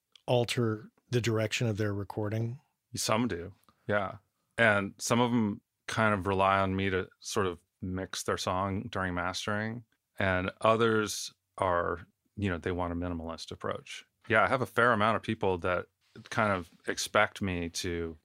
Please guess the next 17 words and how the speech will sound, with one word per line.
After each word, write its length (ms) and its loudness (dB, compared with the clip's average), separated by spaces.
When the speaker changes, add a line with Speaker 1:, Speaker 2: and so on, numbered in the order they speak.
Speaker 2:
be 160 -2
heavy-handed 720 -4
in 100 -2
the 80 -2
mastering 800 -4
and 420 -8
do 200 0
a 20 -4
lot 260 0
of 280 -8
E 120 -6
Qing 580 -4
and 200 -8
reshaping 680 -4
of 140 -12
it. 160 -16
And 480 -8